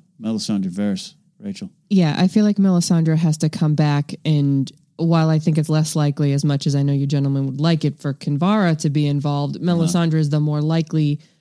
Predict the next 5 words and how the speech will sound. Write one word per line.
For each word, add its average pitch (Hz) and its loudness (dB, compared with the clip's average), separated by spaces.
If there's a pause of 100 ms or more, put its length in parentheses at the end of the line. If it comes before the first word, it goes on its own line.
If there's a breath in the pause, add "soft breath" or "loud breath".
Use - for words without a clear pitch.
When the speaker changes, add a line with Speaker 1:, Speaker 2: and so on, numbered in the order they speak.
(120)
Speaker 2:
choice 170 0
to - -2
come 165 0 (140)
and 147 2
advise 147 0